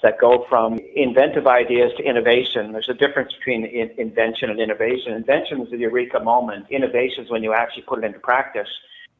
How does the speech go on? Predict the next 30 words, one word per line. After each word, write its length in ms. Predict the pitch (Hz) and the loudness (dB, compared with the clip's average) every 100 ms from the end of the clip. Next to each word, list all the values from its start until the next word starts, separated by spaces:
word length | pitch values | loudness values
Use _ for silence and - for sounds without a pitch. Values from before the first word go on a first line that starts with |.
| _ | _
And 80 | 127 | -2
that 100 | 139 | 0
means 160 | 147 139 | 0 -2
you've 140 | 123 | -4
commercialized 640 | - 139 156 135 110 101 104 | 0 0 2 0 0 -2 -8
it. 200 | 92 - | -12 -10
So 60 | 123 | -8
you've 140 | 113 | -4
gone 280 | 127 127 127 | 0 0 0
beyond 380 | 117 113 117 113 | -2 0 0 -2
the 100 | 110 | -4
napkin 520 | 104 113 120 - 117 | -2 -2 -2 -4 -4
and 160 | 107 107 | -4 -8
the 60 | |
eureka 420 | 110 107 117 113 113 | -8 -4 -4 -4 -2
moment. 400 | 104 110 113 113 | -2 -2 -4 -10
You've 120 | - | -4
taken 260 | 127 120 | -2 -2
it 80 | 113 | -10
to 60 | - 120 | -14 -10
commercialization. 760 | 113 107 110 107 120 131 127 104 | -8 -4 -4 -2 -2 -2 -4 -4
And 100 | 110 | -2
I've 100 | 113 | 0
had 140 | 135 | 0
a 40 | |
career 300 | 131 139 127 | -2 0 0
doing 220 | 123 113 113 | 2 2 2
that 180 | 107 | 0
as 100 | 107 - | 0 0
well. 360 | 131 120 - | 2 2 0